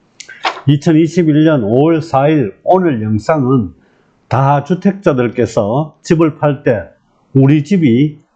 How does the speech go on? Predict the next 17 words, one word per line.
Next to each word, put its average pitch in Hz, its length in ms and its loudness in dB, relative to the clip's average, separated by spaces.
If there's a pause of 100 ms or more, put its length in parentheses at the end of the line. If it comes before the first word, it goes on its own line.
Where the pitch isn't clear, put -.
중과 151 440 2
대상인지 131 720 0
아닌지 120 540 0
쉽게 143 760 -4 (300)
확인할 175 440 2
수 147 140 -6
있는 131 180 2
방법에 151 420 0
대해 117 340 0
영상을 135 420 0
올려보겠습니다. 107 920 -2 (600)
오늘 170 360 2
영상대로 147 1160 0
따라서 175 600 0
체크해 160 480 -4
보시게 123 380 -2
되면 127 460 0